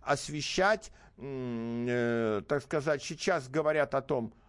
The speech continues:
э, специалисты, специалисты, что интернет развит, поэтому радио хорошо, телевизор хорошо, газета хорошо,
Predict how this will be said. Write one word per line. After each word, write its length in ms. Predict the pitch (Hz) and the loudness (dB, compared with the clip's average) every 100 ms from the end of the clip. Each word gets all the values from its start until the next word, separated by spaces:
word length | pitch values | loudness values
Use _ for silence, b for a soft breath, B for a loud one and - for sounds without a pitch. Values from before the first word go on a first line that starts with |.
| b | b
э, 200 | - 98 92 | -4 -4 -4
специалисты, 800 | - 160 - 196 202 135 - | -4 -2 2 2 2 -4 -8
специалисты, 680 | 76 - 135 165 160 123 - | -12 -8 -2 -2 0 -4 -6
что 240 | 110 - 151 | -6 -2 -4
интернет 500 | 135 170 170 139 143 | -2 -2 0 -2 2
развит, 460 | 180 208 226 226 - B B - | 2 2 -2 -10 -12 B B 0
поэтому 420 | 160 147 156 139 | 2 2 -2 2
радио 400 | 165 151 143 131 | 4 4 0 -2
хорошо, 480 | - 127 - 208 226 | 0 0 0 0 0
телевизор 560 | - 147 143 131 131 | -2 -6 -4 -4 -4
хорошо, 600 | - 127 131 123 208 220 B B B | 0 0 0 2 0 0 B B B
газета 480 | 110 151 165 143 127 | -2 0 0 -2 -2
хорошо, 600 | - 135 131 - 208 | 0 0 0 2 2